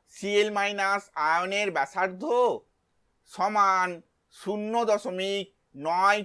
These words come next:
তিন তিন। ব্যাসার্ধ অনুপাতের এই মানটি শূন্য দশমিক সাত তিন দুই থেকে এক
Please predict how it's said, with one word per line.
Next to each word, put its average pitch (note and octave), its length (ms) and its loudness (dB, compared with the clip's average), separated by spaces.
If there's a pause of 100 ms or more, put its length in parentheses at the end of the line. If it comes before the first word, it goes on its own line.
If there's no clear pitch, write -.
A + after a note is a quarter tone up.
(100)
তিন F#3+ 200 -4 (120)
তিন। A#3 440 -2 (520)
ব্যাসার্ধ G3 640 2 (240)
অনুপাতের G3+ 580 4 (380)
এই G3 120 6 (160)
মানটি G3+ 500 -2 (520)
শূন্য G3+ 320 -4 (160)
দশমিক G#3 440 0 (160)
সাত F3+ 220 2 (160)
তিন G#3 160 -6 (200)
দুই G3+ 220 -2
থেকে G3+ 380 0 (960)
এক F#3 120 2